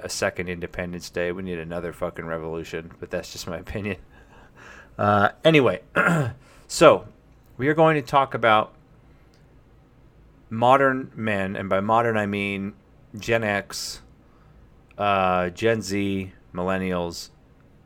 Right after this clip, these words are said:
and how fucking isolated all of them are. Um, every single one of 'em.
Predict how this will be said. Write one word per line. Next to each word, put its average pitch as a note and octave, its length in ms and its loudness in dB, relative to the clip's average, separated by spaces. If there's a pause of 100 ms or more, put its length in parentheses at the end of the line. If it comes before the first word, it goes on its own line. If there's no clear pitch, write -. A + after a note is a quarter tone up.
(220)
and G2+ 120 -10
how G#2 100 2
fucking A2 640 -2
isolated E2 720 -6 (1200)
all G#2+ 140 4
of G2 80 0
them F#2 180 -2
are. F2 340 0 (260)
Um, F2 500 -4 (1200)
every A2+ 280 0
single A2+ 320 -2
one G2+ 160 2
of E2 80 -4
'em. E2+ 180 -10